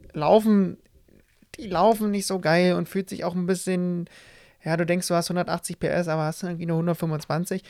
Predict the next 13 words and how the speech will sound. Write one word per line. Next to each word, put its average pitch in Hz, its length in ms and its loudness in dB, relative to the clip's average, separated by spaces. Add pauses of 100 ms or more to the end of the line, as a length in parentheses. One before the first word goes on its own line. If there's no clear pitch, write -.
(460)
Aber 185 180 4
d-, - 440 -12
da 165 100 -4
ist 175 140 -6
die 185 80 -2
Verdichtung 185 500 -4
hier 151 160 -2
anders. 170 420 -4 (140)
Ähm, 160 360 -2 (1040)
das 165 140 -10
ist 254 140 -4
schon 247 240 -2
geil. 185 500 4